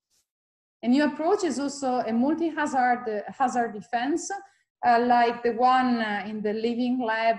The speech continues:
on Antwerpen, uh, where mobile barriers can protect from extreme rainfalls, uh, and at the same time, uh, we have the green roofs.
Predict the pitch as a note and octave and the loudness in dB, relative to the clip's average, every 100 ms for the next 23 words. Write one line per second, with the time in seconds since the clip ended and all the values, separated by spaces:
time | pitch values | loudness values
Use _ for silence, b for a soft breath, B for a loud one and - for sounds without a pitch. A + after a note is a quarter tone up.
0 | G3 G3 G3 G3+ A#3+ C4 B3+ C4 C#4+ D4+ | -2 -10 -10 -8 -4 -4 -4 -4 -4 -4
1 | D#4 E4 E4+ E4+ _ _ - A#3 A3+ A#3 | -4 -2 -2 -6 _ _ -2 0 2 2
2 | A3+ A3+ B3 C4+ B3 C4+ C4 C#4+ C4+ C4+ | 0 0 2 2 2 2 2 0 -2 -2
3 | - C#4 - G3+ G3+ G3 A3+ - A3 G#3 | -6 -8 -6 -8 -8 -4 -4 -4 -8 -8
4 | G#3 G3+ - A#3+ A#3 G#3+ G#3+ B3 B3+ D#4 | -12 -16 -8 -6 -4 -4 -4 -6 -6 -6
5 | E4+ - F#4+ F#4+ - A3 G#3+ G3+ G3 G3+ | -6 -6 -4 -4 -4 -8 -6 -6 -6 -8
6 | - B3+ C#4 C4 B3 B3 C4 C4 C4 C4+ | -6 -2 -2 -4 -4 -2 -2 -4 -4 -6
7 | C4+ - _ _ _ _ A3 A3+ G#3 G#3+ | -10 -16 _ _ _ _ -8 -6 -4 -4
8 | G#3 G3+ G3+ C4 C#4+ B3 C4+ D#4 - | -2 -4 -2 -2 -2 -2 -4 -6 -8